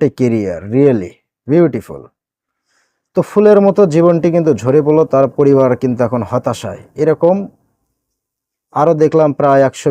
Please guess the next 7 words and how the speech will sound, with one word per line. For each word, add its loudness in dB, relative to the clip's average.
বিশ 0
জন 0
গতকালকেই -2
নিহত -4
হয়েছে। -10
এখনও -4
অজানা 0